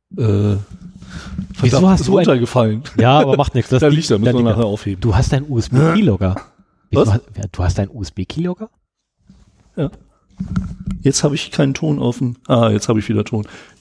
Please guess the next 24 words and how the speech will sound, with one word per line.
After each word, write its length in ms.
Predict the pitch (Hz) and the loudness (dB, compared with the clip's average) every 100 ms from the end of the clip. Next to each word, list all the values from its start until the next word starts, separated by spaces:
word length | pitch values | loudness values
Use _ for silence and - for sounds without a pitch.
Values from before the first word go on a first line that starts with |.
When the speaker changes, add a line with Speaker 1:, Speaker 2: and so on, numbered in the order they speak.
| - - | -20 -10
Speaker 1:
Wird 200 | - 120 | -2 -2
Zeit, 280 | - 127 139 | 2 0 0
dass 120 | 127 | 0
mein 100 | 131 | 0
Verlängerungskabel 880 | 117 131 123 113 104 101 117 107 117 | 2 2 2 2 0 0 0 0 -2
ausgetauscht 500 | 113 110 - - 110 | -4 -6 -8 -6 -4
wird. 80 | 156 | 0
Speaker 2:
Ja, 240 | 160 107 | 2 2
dringend, 360 | 101 131 123 104 - - | 2 0 0 -6 -12 -4
dringend. 300 | 131 104 90 - | -4 -4 -10 -12
Also 140 | 98 147 | -4 -2
auf 120 | 147 | 2
Speaker 1:
Ja, 180 | 170 202 | 2 4
also, 460 | 135 143 147 143 | 4 4 4 4
ähm, 480 | 156 147 143 143 143 - _ _ _ _ _ _ _ - | 2 2 2 0 -2 -6 _ _ _ _ _ _ _ -4
das 160 | 113 - | -4 -2
ist 220 | - - | -4 2
halt 200 | 147 127 | 2 2
so 140 | 131 120 | 2 2
ein 880 | 120 117 117 117 120 131 143 147 139 _ - | 2 0 0 -2 -2 -6 -8 -12 -18 _ -6
kleiner 320 | - 165 233 | 0 2 2
Zwischenstecker 580 | - 277 - - 139 117 | 0 -2 -2 0 0 0
eigentlich 340 | 110 110 113 - | -2 -2 -4 -2
nur. 240 | 143 285 | -2 -2